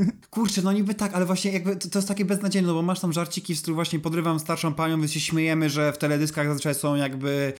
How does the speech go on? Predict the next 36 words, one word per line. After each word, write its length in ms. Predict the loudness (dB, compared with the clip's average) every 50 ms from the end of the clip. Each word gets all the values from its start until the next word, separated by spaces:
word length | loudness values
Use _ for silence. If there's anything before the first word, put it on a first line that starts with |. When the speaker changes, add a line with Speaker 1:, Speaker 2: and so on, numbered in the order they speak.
| -8 -4
Speaker 2:
e, 380 | 0 0 2 2 2 2 2
młode, 360 | 4 4 4 4 4 2 0 0
seksowne 500 | -2 -2 -2 -2 -2 0 0 0 -2 0
kobietki, 680 | 0 0 0 0 0 -2 -2 -4 -2 0 0 0 -2 -4
a 80 | -4 -2
tutaj 140 | -2 -2 -2
„podrywamy 460 | -2 -2 -2 0 0 0 2 2 0
starsze 360 | 0 -2 -4 -4 -2 -2 -2
panie”, 500 | -2 -2 -2 -2 0 0 0 0 -2 -4 -2
ale 140 | -2 -2 0
z 40 | 0
drugiej 200 | 0 0 0 -2
strony 320 | -2 0 0 0 2 2
ja 60 | 2 0
jestem 200 | 0 0 -2 0
w 40 |
stanie 180 | 2 2 2 2
uwierzyć 380 | 2 2 2 2 2 2 0 0
w 20 |
to, 80 | -2 -2
że 120 | 0 0
na 100 | 0 0
planie 380 | 0 0 0 2 2 2 2 0
zdjęciowym 540 | 0 0 0 0 2 2 2 2 2 2
tam 180 | 2 2 0 0
była 140 | 0 0 0
ogromna 380 | 0 0 2 2 2 2 2
radość, 560 | 2 0 0 0 -2 -4 -6 -6 -8 -10 -10 -8
że, 120 | -6 -4 -2
e, 40 | -2 0 -2 0 0 -2 -2 -2 -4
oczywiście 340 | -2 -2 -2 0 0 0
to 80 | 0 0
może 200 | 0 0 0 -2
być 160 | -4 -4 -4
złudne 680 | -4 -4 -2 -2 -2 -2 0 0 0 0 0 0 0 0 0
wrażenie, 580 | -2 0 0 0 0 0 0 0 0 -2 -4